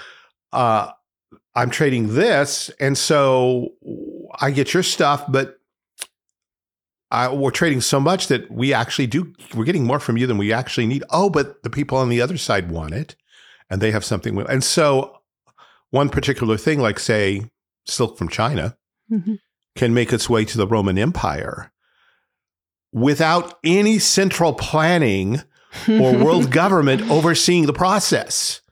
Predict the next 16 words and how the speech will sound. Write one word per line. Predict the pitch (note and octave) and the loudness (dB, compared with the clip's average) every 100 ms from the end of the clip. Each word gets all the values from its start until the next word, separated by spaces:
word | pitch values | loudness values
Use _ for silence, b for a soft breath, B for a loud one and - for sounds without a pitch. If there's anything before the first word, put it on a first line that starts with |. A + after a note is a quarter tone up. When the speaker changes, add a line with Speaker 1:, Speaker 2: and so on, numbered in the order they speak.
| - | -4
Speaker 2:
Mm-hmm. | G#3+ F3+ G3+ F#3+ F3+ _ _ _ _ _ | -2 -2 -4 -4 -6 _ _ _ _ _
Speaker 1:
Uh, | A2+ A2 A2 G#2 | 0 2 0 0
this | A#2 E3 | -2 0
is | E3+ | 0
the | E3+ | 0
miracle | D3+ D3+ C#3+ C3 | 2 2 0 0
of | A2 | 0
free | - A2 | -2 -4
trade. | - A#3+ - - - _ _ _ _ _ _ _ _ | -2 -6 -6 -12 -20 _ _ _ _ _ _ _ _
Human | - C3+ A#2 | -2 0 0
greed. | A2+ A3+ G#2 - - | 0 -2 -2 -8 -6
Now, | F3+ D3 | -2 0
it | C#3+ | 0
doesn't | D3 A2 | 0 0
have | A2 | 0
to | - | 0